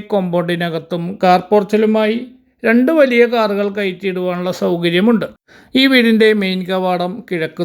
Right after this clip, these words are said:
ദർശനത്തിലാണ് സ്ഥിതി ചെയ്യുന്നത്. ഈ വീടിൻ്റെ ഗ്രൗണ്ട് ഫ്ലോറിൽ ഡൈനിങ് റൂമിനോട് ചേർന്ന് കോർട്ട്യാർഡും ഉണ്ട്. ഇതൊരു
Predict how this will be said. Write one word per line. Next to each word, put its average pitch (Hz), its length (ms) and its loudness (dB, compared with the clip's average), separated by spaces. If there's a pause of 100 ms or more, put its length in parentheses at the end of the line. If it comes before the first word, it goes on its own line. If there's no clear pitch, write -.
ദർശനത്തിലാണ് 190 760 0
സ്ഥിതി 254 320 -4
ചെയ്യുന്നത്. 180 420 0 (280)
ഈ - 20 6 (100)
വീടിൻ്റെ 226 420 4 (240)
ഗ്രൗണ്ട് 180 440 -4
ഫ്ലോറിൽ 190 420 -6 (480)
ഡൈനിങ് 240 500 2 (120)
റൂമിനോട് 220 500 4 (100)
ചേർന്ന് 180 460 -4 (480)
കോർട്ട്യാർഡും 240 680 4 (200)
ഉണ്ട്. 190 200 2 (720)
ഇതൊരു 277 240 4